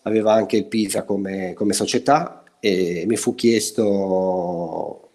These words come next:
se vo-, se volevo andarci. Io, conoscendo la piazza, conoscendo i tifosi, eh, non ho, ho accettato immediatamente, ho accettato immediatamente e da lì è partita la scalata per, per riuscire a portare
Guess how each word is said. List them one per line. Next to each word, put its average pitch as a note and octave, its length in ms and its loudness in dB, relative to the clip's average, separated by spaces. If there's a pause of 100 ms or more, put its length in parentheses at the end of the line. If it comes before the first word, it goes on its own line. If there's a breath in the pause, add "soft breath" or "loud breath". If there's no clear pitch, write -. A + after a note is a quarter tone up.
se - 200 2
vo-, A2 140 4
se - 120 2
volevo B2 300 4
andarci. G2 800 -4
Io, A#2+ 220 2
conoscendo C3 460 0
la B2 120 2
piazza, G2 640 -4 (240)
conoscendo A2+ 480 -4
i G#2+ 40 -6
tifosi, B2 720 0 (1300 soft breath)
eh, F2 1200 -6
non A#2+ 240 6
ho, A#2 60 8
ho G2+ 960 4
accettato C#3 460 2
immediatamente, A2 640 -4
ho F#2 40 -8
accettato A#2 340 -8
immediatamente C3 760 -4
e C3 60 -6
da A2+ 100 -4
lì A2 360 -10
è F#2+ 320 -14
partita G#2 420 -6
la F#2+ 100 -2
scalata - 580 -2
per, F2+ 560 -10
per G#2 100 -14
riuscire G2+ 300 -4
a F#2 40 -4
portare F#2+ 760 -6